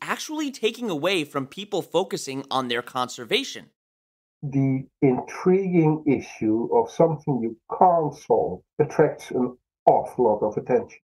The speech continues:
Speaker 2: In my career, what I noted was that all my predecessors and all the colleagues around them, when they entered the ocean, they were lost forever. They never came back. They kept working on the ocean. So in a very early stage,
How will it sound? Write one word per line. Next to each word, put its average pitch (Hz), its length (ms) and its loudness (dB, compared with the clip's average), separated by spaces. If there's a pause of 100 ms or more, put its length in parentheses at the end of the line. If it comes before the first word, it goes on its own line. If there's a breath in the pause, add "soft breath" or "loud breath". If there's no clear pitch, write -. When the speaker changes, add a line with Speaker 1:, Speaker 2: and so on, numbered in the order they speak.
(120)
Speaker 2:
In 127 100 4
my 139 200 6
career, 160 680 2 (420)
what 139 200 6
I 139 120 6
noted 156 500 2
was 143 420 2
that 139 240 0 (160)
all 170 240 4
my 143 320 2
predecessors 139 960 0
and 120 160 -2
all 135 220 4
the 123 80 2
colleagues 135 480 0
around 120 420 2
them, 120 340 -2 (120)
when 117 280 0
they 113 240 2
entered 143 400 0
the 156 120 4
ocean, 117 600 2
they 113 120 6
were 110 160 2
lost - 360 0
forever. 98 460 -4 (140)
They 113 120 0
never 113 320 2
came 104 280 -2
back. 104 160 -2 (340)
They 110 120 0 (220)
kept - 300 2
working 113 320 2
on 104 260 -6
the 101 80 2
ocean. 98 400 -2 (100)
So 117 460 4
in 117 200 0
a 104 200 -4
very 143 280 6
early 120 340 2
stage, 101 480 0